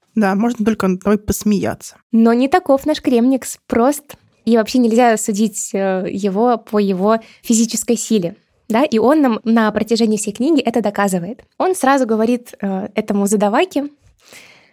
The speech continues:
Speaker 2: «Знаешь что, давай поспорим. Я пойду и приведу сюда трех самых опасных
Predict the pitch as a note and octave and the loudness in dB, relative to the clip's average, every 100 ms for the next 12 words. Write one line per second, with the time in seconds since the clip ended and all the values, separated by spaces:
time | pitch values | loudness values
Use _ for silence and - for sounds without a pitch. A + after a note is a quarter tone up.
0 | _ A#3+ F#4+ F#4+ - - F#3 G3 A#3 C#4 | _ 0 2 2 0 -4 -6 -6 0 0
1 | - A#3 - F#3+ F3+ F3 A3+ _ _ _ | 2 -2 -2 -2 -2 -6 -12 _ _ _
2 | - A#3 D#4 C4+ - _ C4+ C#4 E4 G#4 | -4 0 2 0 -2 _ -2 2 2 0
3 | - A#3+ A#3+ A3+ G#3 - - C#4 C#4 E4 | -2 -4 -2 -2 -4 -6 0 2 4 2
4 | - C4+ C#4+ D4+ _ - C4+ C4+ - A#3+ | 2 0 0 -4 _ 0 2 2 -2 -2
5 | A#3 G#3 G#3 _ - G#3+ - A#3 - G3 | 0 0 -4 _ -6 -2 0 0 0 -4
6 | - | -6